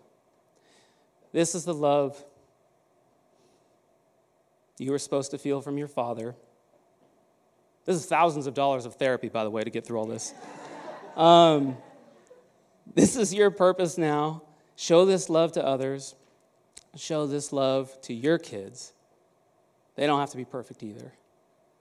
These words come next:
Show this love to everybody for the rest of your life. So this is where I finally started to feel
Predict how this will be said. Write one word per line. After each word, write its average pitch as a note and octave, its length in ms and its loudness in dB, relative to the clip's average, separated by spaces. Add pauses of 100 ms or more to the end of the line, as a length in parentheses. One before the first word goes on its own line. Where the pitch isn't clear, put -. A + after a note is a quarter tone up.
(680)
Show C#3 260 0
this C3+ 200 -4
love B2+ 180 -6
to A#2+ 100 -8
everybody A2+ 360 -10
for - 120 -20
the B2 80 -20
rest A2+ 260 -18
of - 60 -14
your B2 80 -18
life. D3 220 -20 (1300)
So D#3 160 -2
this B3+ 300 2
is G#3 140 0
where F3+ 180 4
I D#3+ 100 6
finally E3+ 380 0
started D3 400 -2
to C3 80 -8
feel B2+ 520 -6